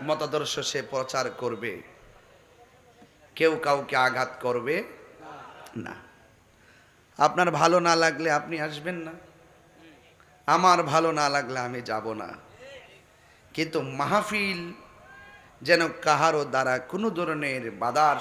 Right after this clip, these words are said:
সম্মুখীন না হয়, সেই দিকে আমাদের সকলকে সজাগ দৃষ্টি রাখতে হবে। কথা বলেন ঠিক কিনা? যাই হোক, আমি দেখতে পাচ্ছি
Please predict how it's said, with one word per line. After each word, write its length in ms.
সম্মুখীন 500
না 100
হয়, 340
সেই 200
দিকে 320
আমাদের 280
সকলকে 580
সজাগ 520
দৃষ্টি 340
রাখতে 340
হবে। 200
কথা 200
বলেন 240
ঠিক 220
কিনা? 240
যাই 240
হোক, 180
আমি 200
দেখতে 360
পাচ্ছি 360